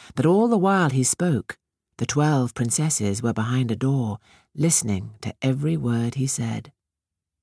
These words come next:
The king then summoned his daughters around him. "Does the soldier speak the truth?" What could they say?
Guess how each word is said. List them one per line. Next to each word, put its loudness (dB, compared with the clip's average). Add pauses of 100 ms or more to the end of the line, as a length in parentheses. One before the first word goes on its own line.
(760)
The 0
king 4
then 4
summoned 4
his 2
daughters 2
around 2
him. -6 (1000)
"Does -2
the 6
soldier 2
speak 0
the -2
truth?" 0 (1700)
What -2
could -2
they -4
say? -2